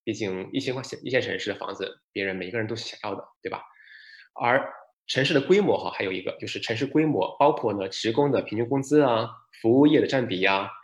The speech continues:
流动人口的占比啊、和人均住宅销售面积和人均住宅的供给面积，这些的一些因素呢，可以解释为什么三线跟一线之间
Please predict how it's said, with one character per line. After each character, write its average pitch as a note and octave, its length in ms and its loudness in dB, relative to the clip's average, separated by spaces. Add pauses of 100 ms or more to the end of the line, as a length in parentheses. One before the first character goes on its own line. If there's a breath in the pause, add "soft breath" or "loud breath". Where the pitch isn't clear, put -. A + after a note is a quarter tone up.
(320 loud breath)
流 A2+ 140 2
动 D3 140 6
人 - 140 2
口 - 160 -2
的 F#2+ 60 -2
占 G2+ 180 -2
比 F#2 160 -6
啊、 F2+ 240 -4
和 G2+ 260 -2
人 G#2+ 280 -2
均 C#3 260 0
住 C#3+ 160 2
宅 - 160 -2
销 B2 140 2
售 B2 100 0
面 F#2 180 -2
积 F2+ 260 -10
和 G#2 180 -2
人 G#2 160 -2
均 A#2 120 0
住 - 100 -4
宅 F2+ 140 -6
的 F2+ 240 -4
供 D3+ 120 4
给 G#2+ 100 -2
面 F#2 160 -6
积， - 180 -12 (680)
这 C3+ 120 2
些 B2 400 2 (320)
的 G2 200 2
一 A2 40 0
些 G#2+ 140 -2
因 B2 180 0
素 A2+ 220 -4
呢， F#2 140 -2 (180)
可 A#2+ 140 0
以 A#2+ 40 2
解 G#2+ 160 -2
释 - 200 -4
为 D#3 160 2
什 A2 180 -4
么 F#2+ 140 -6
三 B2 180 -2
线 A2+ 160 -2
跟 F#2+ 100 -6
一 A2+ 80 0
线 A2+ 360 -4
之 A#2 120 -4
间 B2 320 -2